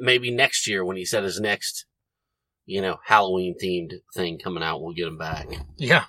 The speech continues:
Speaker 2: maybe
Speaker 1: And that's
Speaker 2: that'll be,
Speaker 1: fine.
Speaker 2: maybe
Speaker 1: That's
Speaker 2: that'll
Speaker 1: great.
Speaker 2: be our new thing. We definitely have Alan Robert in October every year.
Speaker 1: Yes,
Speaker 2: <laughs>
Speaker 1: yes, let's do that.
Speaker 2: Yeah.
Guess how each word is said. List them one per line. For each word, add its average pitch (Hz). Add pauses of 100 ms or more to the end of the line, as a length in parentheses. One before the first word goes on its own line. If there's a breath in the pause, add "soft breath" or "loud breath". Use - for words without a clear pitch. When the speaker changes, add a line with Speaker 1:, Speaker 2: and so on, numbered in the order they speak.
Speaker 2:
maybe 156
Speaker 1:
And 160
that's 151
Speaker 2:
that'll 151
be, 147
Speaker 1:
fine. 131
Speaker 2:
maybe 151
Speaker 1:
That's 151
Speaker 2:
that'll 143
Speaker 1:
great. 90
Speaker 2:
be -
our 135
new 139
thing. 139
We 131
definitely 131
have 127
Alan 127
Robert 131
in 123
October 131
every 135
year. 139
Speaker 1:
Yes, -
Speaker 2:
<laughs> -
Speaker 1:
yes, 175
let's 175
do 95
that. 82
Speaker 2:
Yeah. 160